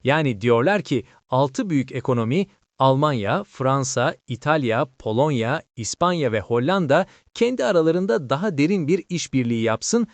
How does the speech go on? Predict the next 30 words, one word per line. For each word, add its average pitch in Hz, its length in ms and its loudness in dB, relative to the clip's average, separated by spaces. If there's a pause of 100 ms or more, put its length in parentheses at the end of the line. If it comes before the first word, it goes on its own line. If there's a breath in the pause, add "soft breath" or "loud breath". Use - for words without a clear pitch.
(160 soft breath)
kararları 180 600 2
daha 139 240 0
hızlı 113 340 -2
alsın. 101 360 -4 (520 soft breath)
Geri 185 220 4
kalanlar 120 560 0
da, 175 140 4 (220 soft breath)
yani 131 280 0
Yunanistan 123 680 -2
gibi 113 160 -4
ülkeler 123 540 0
de 180 160 2 (200 soft breath)
bu 196 160 -4
çekirdek 139 580 -2
grubun 156 400 -2
dışında 147 360 0
kalacak 120 420 0
anlaşılan. 113 520 -4 (480 soft breath)
Yani 190 320 -2
bir 185 160 2
hızlı 123 380 0
tren 113 340 0
var, 190 200 0 (180 soft breath)
bir 143 240 0
de 113 160 0
bizim 139 300 -2
bindiğimiz 123 500 -2
normal 147 440 0
posta 127 380 -4
treni. 113 360 -4